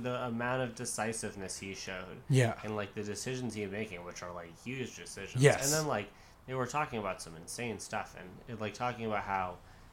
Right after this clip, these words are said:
Speaker 1: the shooter at <laughs> the Pulse nightclub originally wanted to target a Disney location.
Speaker 2: Oh, shit.
Speaker 1: And I was like, "Yeah, no."
Speaker 2: Was the
Speaker 1: But,
Speaker 2: Pulse
Speaker 1: but he
Speaker 2: nightclub, was that, no, that was the one
Speaker 1: In
Speaker 2: in Orlando,
Speaker 1: Orlando,
Speaker 2: right?
Speaker 1: yeah, exactly,
Speaker 2: Oh, okay, yeah.
Speaker 1: yeah. And, but,
Speaker 2: Yeah.
Speaker 1: so, but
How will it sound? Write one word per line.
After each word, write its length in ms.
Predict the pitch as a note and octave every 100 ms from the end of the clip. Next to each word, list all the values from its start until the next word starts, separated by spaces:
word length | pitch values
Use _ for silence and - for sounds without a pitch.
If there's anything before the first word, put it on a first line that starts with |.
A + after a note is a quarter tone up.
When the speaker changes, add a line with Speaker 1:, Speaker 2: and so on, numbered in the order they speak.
| - -
Speaker 1:
the 120 | A2 G#2+
shooter 540 | - - A2+ A2 A2
at 140 | G#2+ G2+
<laughs> 260 | - - A2
the 80 | A2
Pulse 420 | - A2 G#2+ -
nightclub 460 | G2+ G#2+ A#2+ A#2 G#2+
originally 440 | G2 G2 G2 G2
wanted 300 | G2 F#2+ F#2
to 80 | F#2
target 340 | F#2 F#2+ F#2+
a 40 | F#2
Disney 380 | F2 F2+ G2 G2
location. 580 | F#2+ - F#2+ F#2+ A2 A2+
Speaker 2:
Oh, 120 | C3
shit. 320 | G#2 - C#3 G2+
Speaker 1:
And 140 | G2
I 140 | G2
was 100 | G2 G2
like, 180 | G2
"Yeah, 180 | G2+ F#2+ F2+
no." 180 | F#2 F#2+
Speaker 2:
Was 120 | B2+
the 60 | D#3
Speaker 1:
But, 40 | F3+
Speaker 2:
Pulse 180 | F#3+
Speaker 1:
but 60 | D#3
he 100 | E3
Speaker 2:
nightclub, 240 | F#3 F#3
was 140 | D#3 C#3+
that, 240 | D3+ -
no, 220 | D3+ E3 C#3
that 140 | D3
was 100 | D#3+
the 60 | D#3+
one 100 | C#3
Speaker 1:
In 60 |
Speaker 2:
in 60 | C3
Orlando, 580 | B2 C3 C3+ C#3+ C3 A#2
Speaker 1:
Orlando, 120 | A2+
Speaker 2:
right? 160 | A#2+ B2+
Speaker 1:
yeah, 100 | F2+
exactly, 500 | B2 A#2+ A2 - G#2
Speaker 2:
Oh, 40 |
okay, 140 | G#2 G#2+
yeah. 80 | G2+
Speaker 1:
yeah. 180 | F2 F#2+ G2+
And, 140 | G2+ -
but, 140 | G#2+
Speaker 2:
Yeah. 160 | G#2+ F#2
Speaker 1:
so, 440 | - A2 G#2 G2+ A2
but 180 | A2+